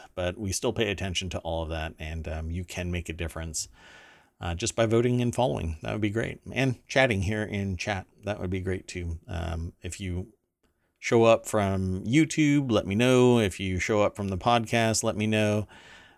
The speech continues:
Um, it'd be great to hear, yeah, well, I guess see your voice. Although, I can pull you into the stream, and I can put you right up there. Do, do, do, do, do.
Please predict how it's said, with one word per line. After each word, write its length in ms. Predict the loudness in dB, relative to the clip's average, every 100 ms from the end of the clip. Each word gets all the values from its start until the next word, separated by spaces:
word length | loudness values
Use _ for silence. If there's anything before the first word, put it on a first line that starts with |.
| _
Um, 400 | -8 -4 -2 -4 -8 _ _ _ _ _ -2
it'd 120 | 4
be 120 | 4
great 240 | 4 2 2
to 100 | -2
hear, 380 | 0 0 0 -4 -10 _ _ _ _ _ _
yeah, 260 | -8 -8 -16 _ _
well, 300 | 2 4 4 -4 _ _ _ _ _ _ _ _ _ _ _ _ _ _
I 80 | -4
guess 200 | 0 0
see 500 | 0 0 0 -2 -4 -4
your 180 | -2
voice. 460 | 0 0 0 0 -4 -10 _ _ _ _ _ _ _ _ 2
Although, 680 | 4 8 8 8 4 0 -8 -12 -2
I 120 | -2
can 380 | 6 6 6 2
pull 220 | 4 4
you 220 | 4 4
into 340 | 2 0 -2 -4
the 120 | -4
stream, 480 | -6 -6 -4 -2 -4
and 100 | -6
I 80 |
can 160 | -8 -10
put 260 | -8 -6 -4
you 80 |
right 200 | -4 -2
up 180 | -4 -4
there. 500 | -4 0 0 -2 -6 _ _ _
Do, 140 | -18 -14 -12
do, 120 | -10
do, 200 | -6 -6
do, 180 | -6 -4
do. 500 | -2 -2 -2 -4